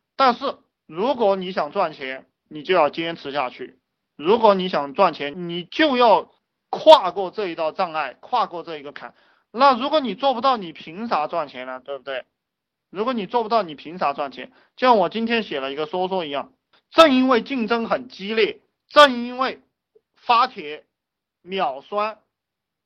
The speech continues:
所以说很多人不能坚持下去。那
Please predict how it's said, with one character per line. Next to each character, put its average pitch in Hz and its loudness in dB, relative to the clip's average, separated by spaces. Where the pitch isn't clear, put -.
所 254 -4
以 262 -8
说 240 -4
很 190 -2
多 277 0
人 190 -4
不 220 -4
能 180 -4
坚 226 -6
持 190 -16
下 165 0
去。 151 -16
那 220 4